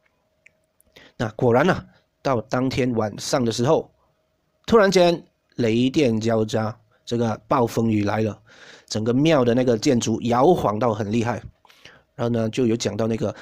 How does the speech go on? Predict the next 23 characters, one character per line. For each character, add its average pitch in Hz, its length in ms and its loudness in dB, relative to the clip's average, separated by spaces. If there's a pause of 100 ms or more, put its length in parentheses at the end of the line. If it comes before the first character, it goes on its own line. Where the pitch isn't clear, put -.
附 - 180 -4
近 131 160 0
的 113 80 0
鸟 107 280 2
啊， 113 160 0
都 120 100 -2
吓 120 260 -4
到 113 100 -2
飞 135 400 -2
来 110 160 0
飞 110 140 -2
去， 110 140 -6
飞 107 260 -6
走 - 220 -8
了。 - 120 -20 (680)
那 113 140 -6
这 113 120 -6
个 113 80 -2
圆 107 220 0
贵 117 160 0
禅 - 280 -8
师 107 140 -6
呢， 117 160 -4